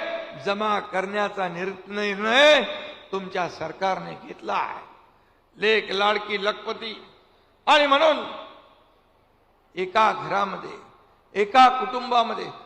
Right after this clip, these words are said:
त्याचबरोबर मोदी साहेबांची लखपती दिदी, ड्रोन दिदी, उज्ज्वला योजना, जनधन योजना,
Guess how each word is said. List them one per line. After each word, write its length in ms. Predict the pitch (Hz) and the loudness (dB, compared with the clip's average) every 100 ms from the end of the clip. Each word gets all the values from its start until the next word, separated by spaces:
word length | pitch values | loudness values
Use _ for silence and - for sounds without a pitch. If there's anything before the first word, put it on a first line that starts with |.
| - | -4
त्याचबरोबर 840 | 196 220 202 208 220 220 247 233 175 - - - 180 | 2 2 2 -2 0 2 4 4 -2 -12 -16 -12 0
मोदी 300 | 240 254 226 | 2 2 -2
साहेबांची 880 | - 233 247 254 247 226 262 247 185 - - - | 4 4 6 2 0 -2 0 0 0 -6 -18 -6
लखपती 540 | 233 269 269 262 269 | 0 0 0 0 0
दिदी, 520 | 269 277 285 285 262 196 - - 196 | -4 -2 0 2 2 -2 -6 -16 0
ड्रोन 480 | 269 302 294 269 240 | 6 6 6 2 0
दिदी, 580 | 277 285 311 302 247 175 - - 185 | 0 2 2 4 2 0 -10 -10 -4
उज्ज्वला 480 | 208 285 294 294 285 | 0 4 6 6 8
योजना, 480 | 285 285 294 320 311 269 214 - - - - | 6 4 2 4 6 4 0 -8 -14 -20 -10
जनधन 420 | 214 240 262 285 269 | -8 -6 0 0 2
योजना, 540 | 269 269 269 285 | 2 2 0 2